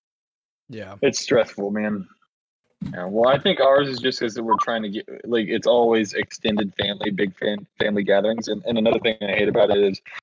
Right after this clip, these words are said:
Speaker 2: having the awkward conversations with people that you see, like, once or twice a year.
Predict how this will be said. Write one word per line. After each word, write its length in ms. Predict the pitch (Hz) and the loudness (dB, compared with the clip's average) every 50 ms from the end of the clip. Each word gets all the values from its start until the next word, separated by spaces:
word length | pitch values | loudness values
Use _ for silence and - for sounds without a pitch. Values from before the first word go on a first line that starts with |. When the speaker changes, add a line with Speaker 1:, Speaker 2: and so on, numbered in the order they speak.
| - - - - - _ _ _ _ - - | -12 -10 -12 -12 -14 _ _ _ _ -6 -2
Speaker 2:
having 220 | 131 123 127 123 | 0 0 2 2
the 80 | 113 107 | 0 0
awkward 400 | - 104 107 110 - - 113 104 | 0 -2 -2 -2 -2 -4 -4 -4
conversations 680 | - 110 107 104 101 - - 104 104 104 - 107 104 104 | -2 -2 -2 -2 -4 -2 0 0 0 -2 -2 -6 -6 -6
with 100 | 104 95 | -4 -4
people 240 | - - 92 - 101 | -4 -4 -4 -2 -2
that 120 | 104 82 | 0 0
you 80 | 98 98 | 0 -2
see, 260 | - - - 104 101 | -2 -2 0 2 2
like, 240 | 95 95 92 - - | 4 2 2 0 -2
once 240 | 95 98 98 95 - - | -4 -4 -4 -4 -4 -6
or 80 | 98 - | -6 -4
twice 360 | _ - 90 92 - - - - | _ -2 -2 -2 -2 -4 -2 0
a 40 | |
year. 420 | 110 104 107 95 98 104 113 - | 0 2 2 4 2 2 0 -2